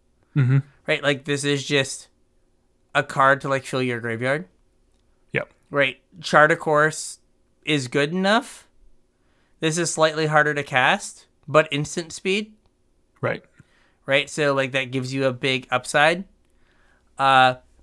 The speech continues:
Speaker 2: maybe, like, the Sign in Blood mode, like, in a control deck becomes useful.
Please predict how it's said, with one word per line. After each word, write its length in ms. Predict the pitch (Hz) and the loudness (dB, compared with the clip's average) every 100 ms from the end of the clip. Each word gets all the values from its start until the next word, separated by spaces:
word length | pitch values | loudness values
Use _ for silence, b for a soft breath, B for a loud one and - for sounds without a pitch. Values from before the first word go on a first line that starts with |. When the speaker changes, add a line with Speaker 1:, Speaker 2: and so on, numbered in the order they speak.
| _ - | _ -10
Speaker 2:
maybe, 800 | 135 135 127 139 156 170 175 185 | -4 -2 0 -2 0 0 0 -2
like, 300 | 170 170 170 | -2 -2 -2
the 120 | 180 | -6
Sign 280 | - 165 170 | 0 2 2
in 120 | 165 | 0
Blood 240 | 156 156 | 2 0
mode, 320 | 160 165 175 156 | 2 -2 -2 0
like, 220 | 147 151 | -4 -2
in 140 | 139 | -4
a 60 | 139 | -4
control 440 | 151 143 143 135 | -6 -6 -2 0
deck 280 | 143 156 - | 0 -2 -4
becomes 420 | 156 147 156 151 139 | -10 -6 -6 -6 -6
useful. 560 | 147 151 185 196 233 | -8 -8 -2 -2 -4